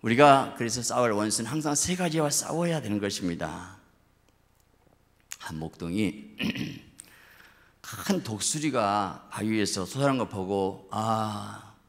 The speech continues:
야, 독수리. 아, 그랬더니 갑자기 독수리 휘,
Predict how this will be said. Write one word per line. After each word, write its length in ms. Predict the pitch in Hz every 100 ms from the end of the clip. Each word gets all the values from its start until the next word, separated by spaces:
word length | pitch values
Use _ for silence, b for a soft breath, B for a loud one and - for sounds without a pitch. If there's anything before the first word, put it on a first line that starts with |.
| _ _ _ _ _ - 113
야, 400 | 123 - - -
독수리. 600 | 107 101 - 113 78 -
아, 140 | - 127
그랬더니 380 | 170 233 143 B B -
갑자기 320 | - 165 160
독수리 920 | 170 170 - 320 330 320 302 294 254
휘, 160 | 160